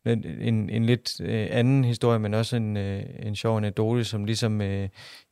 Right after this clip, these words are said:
be-, beviser fleksibiliteten af de her syv hundrede aktive brugere. Det var, det var også under corona. Det var en, en lidt ældre, øh, gut fra, fra Aarhus, der havde været salgschef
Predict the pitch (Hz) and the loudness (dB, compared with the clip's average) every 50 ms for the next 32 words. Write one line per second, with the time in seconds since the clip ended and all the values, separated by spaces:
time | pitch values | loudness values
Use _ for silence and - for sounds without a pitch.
0 | _ - 120 110 - - 120 110 123 131 123 110 117 107 95 - - 117 - - | _ 2 2 2 2 0 0 2 4 2 2 2 0 0 0 2 0 0 0 0
1 | - 120 113 113 107 - 131 135 127 120 117 110 - - 113 120 123 117 110 - | -2 -2 -2 -2 0 2 4 4 4 4 2 0 0 0 2 4 4 4 2 2
2 | - 123 107 110 120 117 113 117 117 113 107 - - - 113 110 - 120 113 101 | 0 0 2 2 2 4 4 4 4 2 2 0 0 -2 -2 -2 0 -2 -2 -2
3 | 107 104 110 120 123 113 - 117 110 113 113 107 104 101 101 101 - - - - | -2 2 4 6 6 6 6 6 6 6 6 6 6 4 2 0 -2 -6 -16 -20
4 | - - - - 117 123 117 127 131 127 123 - 123 101 110 123 123 131 123 120 | -20 -4 2 4 6 6 6 6 4 4 4 2 0 0 2 4 4 4 4 4
5 | - 113 110 113 113 110 110 107 104 98 110 110 110 107 - 110 117 117 131 127 | 2 2 4 4 4 4 4 2 2 0 0 0 -2 0 0 0 2 4 2 4
6 | - 127 131 143 143 143 135 123 120 110 107 107 107 104 107 104 104 107 104 104 | 4 2 2 4 6 8 8 8 8 6 4 4 4 2 2 2 0 0 0 0
7 | 104 104 104 104 98 - - 127 123 - - - - 117 110 107 104 101 101 101 | 0 -2 -2 -4 -4 -2 0 0 0 0 -2 -2 0 0 2 2 2 0 -2 -2
8 | - - 107 - - 117 127 135 135 127 117 110 - - - 113 110 110 110 107 | -2 -4 -2 2 6 6 6 6 6 4 0 -2 -6 -6 -2 0 2 4 4 2
9 | 101 101 110 107 107 104 98 - - 139 135 143 - - - 110 107 98 - - | 2 2 2 2 2 2 0 2 4 4 4 4 2 0 0 0 0 -2 -6 -12
10 | - | -20